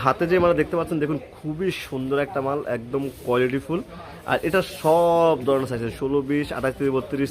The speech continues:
তিরিশ। এটা রেটটা আমি যদি বলে দিই ষোলো বিশ নিতে পারবেন দুইশো আশি, বাইশ ছাব্বিশ নিতে পারবেন আপনার তিনশো আশি, আঠাশ বত্রিশ নিতে পারবেন চারশো আশি টাকা, ঠিক আছে? হ্যাঁ, তারপর যে মালটা দেখো ভাইয়া। এই যে, তারপর যে মালা দেখতে পাচ্ছেন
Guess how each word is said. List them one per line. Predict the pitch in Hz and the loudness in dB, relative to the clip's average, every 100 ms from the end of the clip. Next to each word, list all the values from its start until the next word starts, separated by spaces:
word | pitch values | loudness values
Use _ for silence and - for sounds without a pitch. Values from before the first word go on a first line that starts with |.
| - | -2
তিরিশ। | 143 | 0
এটা | 131 151 | 0 2
রেটটা | 156 - | 2 2
আমি | 175 | 0
যদি | 170 170 | 0 0
বলে | 170 | 2
দিই | 175 175 | 0 0
ষোলো | 147 156 | -4 -2
বিশ | 165 | -2
নিতে | 165 165 | 0 2
পারবেন | 160 160 | 2 2
দুইশো | 147 143 156 | 0 2 0
আশি, | 151 170 | 2 0
বাইশ | 143 139 | 0 0
ছাব্বিশ | 143 143 151 | -2 -2 -2
নিতে | 151 | 2
পারবেন | 156 156 151 | 2 2 2
আপনার | 156 156 - - - - | 2 2 -2 -20 -16 -2
তিনশো | 175 170 202 | 0 4 4
আশি, | 196 220 | 6 6
আঠাশ | 160 147 | 6 4
বত্রিশ | 143 165 139 | 0 -2 -2
নিতে | 143 | 0
পারবেন | 143 135 | -2 0
চারশো | 127 - 117 | -2 0 -4
আশি | 101 104 | -4 -4
টাকা, | 104 110 | -6 -4
ঠিক | 180 | -6
আছে? | - 131 | -2 -2
হ্যাঁ, | 107 | 0
তারপর | 127 139 139 | -2 0 2
যে | 123 | 2
মালটা | 117 107 | 0 -2
দেখো | 101 | -2
ভাইয়া। | 104 104 - - - - - 185 190 - - 165 - - - - 120 | -4 -6 -10 -18 -16 -16 -18 -18 -18 -18 -16 -16 -16 -16 -14 -2 0
এই | 101 | 0
যে, | 95 | 2
তারপর | 151 160 175 | 2 2 0
যে | 170 | 2
মালা | 170 160 | 2 2
দেখতে | 151 | 0
পাচ্ছেন | 180 165 | -2 -4